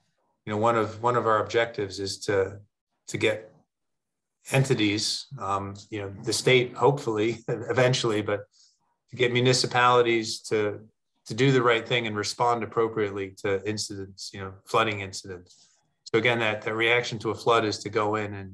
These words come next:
and dredge and, and do all these activities that end up having these, these adverse impacts. If we can work with municipalities to, to respond differently to those catastrophic events, and, um,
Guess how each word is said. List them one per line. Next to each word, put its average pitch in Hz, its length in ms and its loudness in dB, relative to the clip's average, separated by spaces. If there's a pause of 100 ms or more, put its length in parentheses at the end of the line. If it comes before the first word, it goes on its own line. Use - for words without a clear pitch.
and 95 160 -14
dredge 98 500 -2
and, 92 100 -20 (680)
and 98 80 -14
do 107 140 0
all 104 100 2
these 101 180 -4
activities 104 500 -2
that 107 140 0
end 110 140 -2
up 104 120 -4
having 107 280 -2
these, 98 340 -10
these 107 180 -6
adverse 104 400 -4
impacts. 101 440 -8
If 101 80 -10
we 120 100 0
can 120 160 -2
work 120 300 2
with 107 280 -2
municipalities 104 880 -4
to, 98 240 -6 (580)
to 110 60 -2
respond 110 480 2
differently 110 480 -2
to 101 140 -6
those 95 340 -2
catastrophic 98 720 -2
events, 92 520 -12 (640)
and, 95 320 -10
um, 95 400 -10